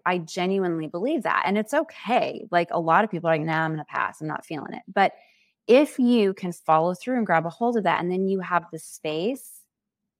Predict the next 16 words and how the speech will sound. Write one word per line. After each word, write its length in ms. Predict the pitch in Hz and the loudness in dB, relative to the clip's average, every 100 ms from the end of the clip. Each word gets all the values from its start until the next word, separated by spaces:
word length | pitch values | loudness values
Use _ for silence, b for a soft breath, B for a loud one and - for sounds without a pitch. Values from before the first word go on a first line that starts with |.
| _ _ _ - | _ _ _ -10
once 480 | 180 208 240 254 | -2 2 2 0
you 80 | 302 | -2
get 240 | 262 214 - | 0 0 0
into 440 | 180 196 - 202 | -2 -4 -4 -4
it, 200 | 151 156 | -2 -2
then 220 | 165 170 | -2 -2
it 100 | 170 | -4
just 200 | - 165 | -6 -12
becomes 680 | 170 - 160 151 156 156 - - | -12 -8 -4 -4 -4 -8 -10 -4
like, 260 | 151 147 | -4 -4
"This 200 | 151 - | -10 -12
is 100 | 156 | -12
who 100 | - | -10
you 220 | 160 175 | -8 -4
are 160 | 214 277 | -2 -2
now." 260 | 190 87 | -6 -8